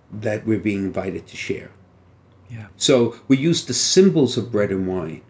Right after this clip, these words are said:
Speaker 1: all right, in the sacrifice of the Mass. It's Christ's sacrifice of the Mass that we enter into in his praise of the Father. So it's a, a prayer of thankfulness.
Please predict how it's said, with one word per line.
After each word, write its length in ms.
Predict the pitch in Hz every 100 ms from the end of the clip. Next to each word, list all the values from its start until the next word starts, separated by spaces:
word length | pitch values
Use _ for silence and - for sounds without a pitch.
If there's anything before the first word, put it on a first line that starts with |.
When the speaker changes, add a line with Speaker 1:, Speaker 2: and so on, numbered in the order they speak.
| _ _ _ _ _ -
Speaker 1:
all 60 | 101
right, 280 | 101 98
in 140 | - 110
the 80 | 95
sacrifice 680 | - 107 107 - 92 92
of 100 | 92
the 60 | 90
Mass. 320 | 95 87 -
It's 160 | - -
Christ's 380 | - 139 139 -
sacrifice 560 | - - 92 85 -
of 100 | 95
the 60 | 85
Mass 300 | 90 85 -
that 140 | - 104
we 240 | 151 160
enter 260 | 110 92 -
into 420 | 101 85 - - -
in 140 | 92
his 260 | 92 165 170
praise 400 | - 113 101 110
of 80 |
the 80 | 98
Father. 440 | - 98 95 85 87 _ -
So 160 | 131
it's 140 | - -
a, 80 | -
a 100 | 113
prayer 300 | - 139 123
of 80 |
thankfulness. 1160 | - - 139 190 - - 104 92 78 - - -